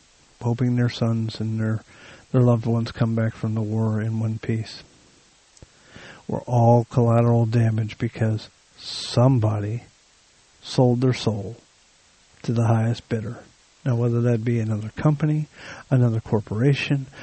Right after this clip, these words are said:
another fucking country, another government, another, uh, oligarch, or to the devil himself, I don't know.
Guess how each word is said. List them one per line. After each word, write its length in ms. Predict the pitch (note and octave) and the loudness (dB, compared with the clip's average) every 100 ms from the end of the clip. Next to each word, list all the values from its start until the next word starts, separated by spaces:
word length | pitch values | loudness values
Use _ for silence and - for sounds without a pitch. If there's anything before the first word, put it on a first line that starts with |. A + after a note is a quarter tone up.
| - - | -12 -2
another 320 | B2 A#2+ A2+ | 2 2 0
fucking 340 | - A#2 - A#2+ | -2 -4 -4 -2
country, 560 | - C#3+ - C#3 C#3 - - E3 - | 2 2 4 2 2 -4 -8 -6 2
another 280 | B2+ A#2+ A#2 - | 2 2 2 8
government, 540 | D#3 C#3 C#3 C3 C3 - - - | 8 8 6 2 0 -6 -20 -6
another, 600 | C3+ A#2+ A#2+ A#2 A2+ A2+ - - | 0 2 2 2 0 -2 -6 -12
uh, 380 | A#2+ B2 B2 - - _ _ _ _ | -10 -8 -10 -14 -18 _ _ _ _
oligarch, 720 | - D3+ D3 C#3 C3 B2 - - - - | 4 6 8 6 6 4 -4 -16 -16 -10
or 540 | A#2+ B2 A#2+ A#2 A#2 - - - - | -2 0 0 -2 -6 -14 -20 -16 -2
to 100 | B2 | 0
the 160 | A#2 | 0
devil 380 | A2+ B2+ B2+ B2+ | 4 6 6 4
himself, 640 | A2 B2 A#2 G#2 G#2+ - - | 2 0 -2 -4 -6 -10 -6
I 180 | - A#2+ | 0 2
don't 300 | A#2 A2+ A2 | 2 0 -2
know. 320 | B2 G#2+ G#2 | -4 -4 -6